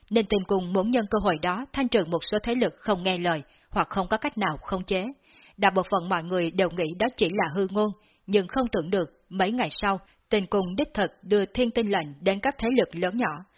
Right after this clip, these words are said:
bắt tất cả các thủ lĩnh tông phái cùng với đạo chủ các đạo khi nhận được lệnh phải lập tức đến gặp thiên tinh song thánh,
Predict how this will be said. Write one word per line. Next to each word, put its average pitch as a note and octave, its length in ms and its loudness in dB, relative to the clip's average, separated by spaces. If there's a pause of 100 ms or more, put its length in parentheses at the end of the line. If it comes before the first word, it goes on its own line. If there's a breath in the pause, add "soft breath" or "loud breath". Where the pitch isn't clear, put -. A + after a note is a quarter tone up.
(260 soft breath)
bắt A3+ 220 0 (120)
tất D#4 160 2
cả F3+ 180 2
các C#4 180 2
thủ F#3+ 120 4
lĩnh F3 220 0
tông F#3+ 280 2
phái G#3 260 0 (120)
cùng G3 180 4
với B3+ 100 4
đạo F3+ 180 2
chủ E3 300 2
các D4+ 200 0
đạo E3 260 2
khi B3+ 120 2
nhận F#3+ 240 0
được F3 180 0
lệnh F3 160 0 (200)
phải E3+ 160 2
lập F#3+ 160 0 (100)
tức D4+ 200 4
đến G3 220 0
gặp - 240 -2
thiên G3+ 160 4
tinh F#3+ 180 0
song F3+ 240 0
thánh, F#3 260 -4